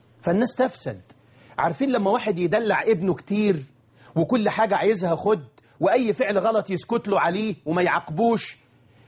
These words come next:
إن بعد كده الولد ده بيكبر يبقى فاسد. اللي بيبالغ في تدليل وتدليع ابنه، كل حاجة عاوزها خد، أي حاجة عاي-، يعملها غلط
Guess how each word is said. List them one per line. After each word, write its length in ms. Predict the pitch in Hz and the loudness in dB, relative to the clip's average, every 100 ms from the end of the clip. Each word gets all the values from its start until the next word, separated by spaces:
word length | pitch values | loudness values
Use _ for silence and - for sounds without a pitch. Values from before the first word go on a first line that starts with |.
| - | 0
إن 200 | 190 214 165 | 0 0 0
بعد 260 | 269 226 | 0 0
كده 220 | 214 262 | -4 0
الولد 320 | 233 254 233 185 | 2 2 2 0
ده 80 | |
بيكبر 540 | 214 247 262 202 254 226 | 0 -2 -4 0 0 0
يبقى 420 | 185 160 - 170 | -2 -2 -2 -4
فاسد. 680 | - 185 170 143 160 139 98 - - _ _ - - 185 | 2 2 2 0 -4 -6 -8 -20 -20 _ _ -20 -2 0
اللي 200 | 202 190 | 2 2
بيبالغ 600 | 214 214 247 269 240 160 | 4 4 4 4 2 -2
في 260 | 226 214 | -4 -4
تدليل 880 | 196 214 147 208 240 269 269 233 208 | 0 -2 -2 -2 2 4 4 2 2
وتدليع 680 | 208 208 220 165 226 254 - 254 | 2 2 0 -2 -2 -2 -2 -2
ابنه، 360 | 180 202 160 - _ _ _ _ _ - | -2 0 -2 -4 _ _ _ _ _ -2
كل 260 | 330 302 262 | 0 2 2
حاجة 240 | - 254 | 0 2
عاوزها 440 | 220 294 269 302 | 2 0 2 0
خد، 320 | 247 - 247 135 _ _ _ _ _ _ - | 0 0 0 0 _ _ _ _ _ _ 0
أي 200 | 320 277 | 2 0
حاجة 260 | - 269 254 | 0 0 0
عاي-، 420 | 247 247 202 233 | 0 -2 -2 -6
يعملها 360 | 208 294 262 | -2 0 2
غلط 320 | 254 294 311 | 2 2 2